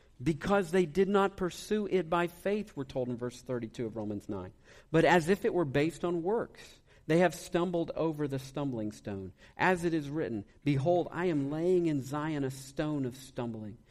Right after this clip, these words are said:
and a rock of offense, and whoever believes in him will not be put to shame.'" The condition there that we're said, we're told about is that Israel, who pursued a law that would lead to righteousness,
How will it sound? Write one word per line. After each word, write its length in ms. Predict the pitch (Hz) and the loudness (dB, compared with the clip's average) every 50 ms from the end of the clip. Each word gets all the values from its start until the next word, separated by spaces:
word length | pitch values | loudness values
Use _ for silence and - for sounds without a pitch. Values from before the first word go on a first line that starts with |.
| - - - _ | -20 -20 -18 _
and 140 | 117 120 120 | -6 -4 -4
a 40 | 120 | -2
rock 420 | 123 131 143 139 139 135 135 - | 0 0 0 0 0 -2 -6 -8
of 80 | 117 113 | -6 -6
offense, 640 | 110 - - - 110 98 95 - - - - - - _ _ _ _ _ _ _ | -6 -8 -8 -10 -8 -8 -8 -10 -14 -20 -20 -20 -20 _ _ _ _ _ _ _
and 100 | 131 123 | -4 -2
whoever 340 | 131 127 120 131 135 135 147 | 0 2 2 2 2 2 0
believes 520 | 135 131 127 120 120 131 139 147 135 131 120 | -2 -2 -2 -2 -2 0 -2 -2 -2 -2 -6
in 100 | 110 104 | -6 -6
him 220 | 104 107 104 101 | -4 -6 -6 -6
will 180 | 104 107 107 104 | -6 -6 -6 -6
not 340 | 107 110 113 110 - - | -6 -8 -8 -10 -12 -14
be 120 | - 104 101 | -12 -14 -14
put 260 | - - 101 - - | -12 -14 -16 -16 -16
to 80 | - - | -18 -18
shame.'" 340 | - - 104 101 107 120 127 _ _ _ - - _ _ _ _ _ - - - - - | -14 -12 -10 -10 -12 -14 -16 _ _ _ -20 -20 _ _ _ _ _ -20 -20 -20 -20 -2
The 120 | - 143 147 | -2 -2 4
condition 520 | - 175 156 139 175 190 185 - 196 175 | 4 4 4 6 4 2 4 2 2 4
there 180 | 165 156 156 147 | 4 2 2 2
that 80 | 135 | 0
we're 100 | 131 139 | 0 -2
said, 380 | 135 135 - 165 147 135 113 - - - - _ | -4 -4 -2 -2 0 0 0 -2 -6 -16 -14 _
we're 120 | - 143 | -4 -4
told 240 | 131 - 170 165 156 | -2 2 0 0 2
about 240 | 139 143 135 120 - | 2 0 0 0 0
is 160 | 139 135 131 | -2 -4 0
that 180 | 135 131 110 - - - - - - | 0 0 0 -2 -6 -16 -20 -10 2
Israel, 480 | - 165 190 175 170 170 156 139 123 | 4 6 6 6 4 2 2 2 2
who 180 | 110 131 147 139 | 0 -2 -4 -4
pursued 520 | 143 - 151 131 - - - 180 190 175 - | -2 -4 -4 -4 -4 -2 -2 0 0 0 0
a 80 | 143 | -2
law 360 | 143 139 139 147 151 156 156 143 | -2 0 0 0 0 0 -2 -2
that 180 | 139 143 - | -2 -4 -2
would 180 | 143 139 131 123 | -2 -4 -2 -2
lead 380 | 127 135 156 165 175 170 147 - | -2 -2 0 0 -2 -2 -6 -6
to 120 | - 143 | -8 -8
righteousness, 800 | 131 135 147 151 156 147 - 131 - - 135 123 123 - - | -6 -4 -4 -4 -6 -6 -8 -10 -8 -6 -6 -6 -6 -10 -18